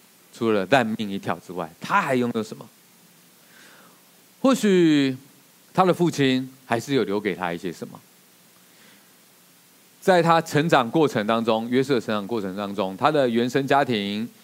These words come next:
呃，关系有一点复杂，互动也不是太健康。可是至少他的爸爸雅各传承给他一个好的信仰。雅各跟约瑟是很亲的嘛，他特别宠爱他嘛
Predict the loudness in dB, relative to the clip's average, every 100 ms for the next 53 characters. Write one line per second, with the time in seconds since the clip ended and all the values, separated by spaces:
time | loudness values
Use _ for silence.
0 | _ _ -20 -20 _ -2 0 2 2 0
1 | -2 -8 _ _ _ _ -18 2 2 4
2 | 0 2 4 6 4 0 -6 -8 -8 -10
3 | -12 _ _ _ _ _ _ _ _ 0
4 | 4 6 4 4 2 2 2 2 2 2
5 | 2 2 2 -2 -4 -4 -2 0 2 4
6 | 2 -2 -12 -4 2 4 4 4 4 2
7 | 2 2 0 0 -8 -4 -2 0 -2 0
8 | -2 0 -2 -2 -2 -4 -12 -6 -6 -4
9 | -8 -10 -10 -14 _ _ _ _ _ _
10 | _ _ -20 _ _ _ 2 4 6 6
11 | 4 -2 -20 _ _ _ _ 2 4 4
12 | -2 4 4 6 6 6 2 0 -2 -2
13 | 0 0 2 0 2 0 0 -2 0 2
14 | 0 -4 -6